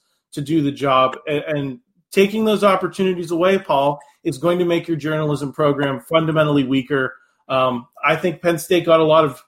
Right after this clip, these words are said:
as in journalism circles, got a lot of shine from the Jerry Sandusky scandal and the reporting superstars that, that emerged from that. I went to school with a lot of them, and, and you're not gonna find those people if you don't have the Daily Collegian. So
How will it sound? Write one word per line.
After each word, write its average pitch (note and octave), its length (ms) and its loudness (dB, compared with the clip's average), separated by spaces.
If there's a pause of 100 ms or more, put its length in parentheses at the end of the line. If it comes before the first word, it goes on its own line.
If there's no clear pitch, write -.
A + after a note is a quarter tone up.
(380)
as D3+ 180 -2
in D#3+ 240 2
journalism E3+ 500 0
circles, D3+ 360 -4
got D3 140 0
a D3 60 4
lot C#3+ 220 2
of C#3 60 -4
shine D#3+ 480 0
from D3 500 0 (300)
the C#3+ 80 -10
Jerry D#3 240 0
Sandusky F#3 520 -2
scandal C3+ 480 -4
and C3+ 120 -4
the C#3 220 -4
reporting E3+ 640 0 (140)
superstars D#3+ 760 0
that, D3+ 220 -6
that D3 100 2
emerged D#3 440 2
from C#3+ 200 -4
that. B2+ 280 0 (360)
I C3 80 0
went D#3+ 220 2
to E3+ 60 -10
school G#3 240 0
with F#3 120 2
a D#3+ 60 -2
lot C3+ 240 2
of B2 80 -2
them, B2 240 -6
and, C3 280 -6
and C#3 360 -2 (180)
you're D#3+ 120 -2
not F#3+ 200 2
gonna F#3 140 -2
find F#3+ 320 4
those D#3 180 0
people C3 380 -2
if C3 120 -8
you D3 60 -2
don't C#3+ 180 0
have C3 240 0
the C#3 60 -6
Daily B2+ 300 0
Collegian. A#2+ 420 -6
So A#2+ 260 -2